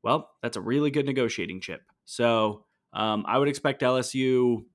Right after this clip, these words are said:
fires Ed Orgeron before national signing day, before early signing period. And I would guess it's probably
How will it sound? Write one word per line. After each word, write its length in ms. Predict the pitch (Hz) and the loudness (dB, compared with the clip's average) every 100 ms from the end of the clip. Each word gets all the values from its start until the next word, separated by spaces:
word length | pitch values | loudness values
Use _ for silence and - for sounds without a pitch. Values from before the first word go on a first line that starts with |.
| _ _ _ _ _ _ | _ _ _ _ _ _
fires 440 | - 127 131 135 | 0 2 2 0
Ed 140 | 135 127 | 0 2
Orgeron 880 | 123 117 120 113 113 110 113 107 - _ _ _ _ _ _ _ _ _ _ _ _ _ _ _ _ _ _ _ _ _ - | 2 0 0 0 0 0 -2 -6 -12 _ _ _ _ _ _ _ _ _ _ _ _ _ _ _ _ _ _ _ _ _ -2
before 600 | 120 - 143 139 139 131 | -2 -2 0 4 4 4
national 480 | 123 120 117 120 | 2 0 -2 -6
signing 460 | 110 117 107 110 107 | -4 -4 -2 -2 -4
day, 100 | 95 | -8
before 440 | 117 110 127 123 | -8 -8 -2 0
early 220 | 113 113 110 | 0 -2 -4
signing 340 | 110 107 104 | -4 -6 -6
period. 480 | 110 104 104 101 104 _ _ _ _ _ _ - - - _ - | -6 -4 -2 -4 -8 _ _ _ _ _ _ -20 -20 -20 _ -12
And 100 | 107 | -4
I 60 | 107 | -2
would 160 | 107 | -2
guess 300 | 113 110 107 | -2 -2 -2
it's 140 | 107 - | -8 -10
probably 840 | - 110 107 107 110 107 98 - | -4 -4 -4 -4 -2 -2 -4 -8